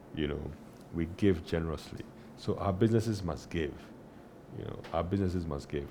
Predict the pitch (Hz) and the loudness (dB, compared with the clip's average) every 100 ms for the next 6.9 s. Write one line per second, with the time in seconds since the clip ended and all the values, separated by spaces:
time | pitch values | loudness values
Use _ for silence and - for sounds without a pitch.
0 | - 98 101 - 123 135 131 147 143 120 | 2 4 4 6 6 6 6 6 6 4
1 | 117 92 98 98 71 - 131 147 - - | 2 4 6 6 4 2 8 8 8 6
2 | 95 95 - 101 95 95 107 104 123 123 | 6 6 6 6 8 8 4 8 8 10
3 | 113 101 - 117 110 98 80 - - 98 | 8 8 8 10 10 8 2 -2 4 6
4 | 101 98 - - 110 113 90 82 87 95 | 6 2 -8 -2 0 2 2 4 4 2
5 | 78 85 85 78 - 95 92 95 - - | 2 4 4 2 4 4 4 0 -6 -16
6 | - - - 87 92 92 92 92 | -16 -16 -6 0 4 4 6 4